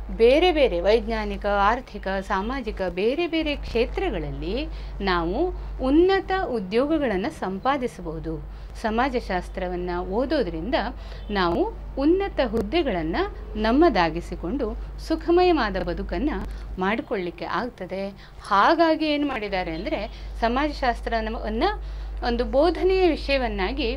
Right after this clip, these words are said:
ಪರಿಚಯಿಸಿದ್ದಾರೆ. ಇದು ಸಹ ಒಂದು ಸಮಾಜಶಾಸ್ತ್ರದ ಉಪಯೋಗವೇ.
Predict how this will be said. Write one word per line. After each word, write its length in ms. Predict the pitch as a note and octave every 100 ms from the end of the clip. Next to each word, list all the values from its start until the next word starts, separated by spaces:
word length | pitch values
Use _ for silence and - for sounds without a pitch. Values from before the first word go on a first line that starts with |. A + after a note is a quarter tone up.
| - -
ಪರಿಚಯಿಸಿದ್ದಾರೆ. 1080 | G3 G3+ C4+ B3 - E3+ D#3 D3 E3+ F#3+ G3+ - - G#3
ಇದು 240 | G3+ C#4+
ಸಹ 260 | - C#4+ D4 C#4+
ಒಂದು 200 | C4 C4+
ಸಮಾಜಶಾಸ್ತ್ರದ 840 | G#3+ G3 G3 - F3 E3+ F3+ E3+
ಉಪಯೋಗವೇ. 580 | F3 E3 F3 E3 F3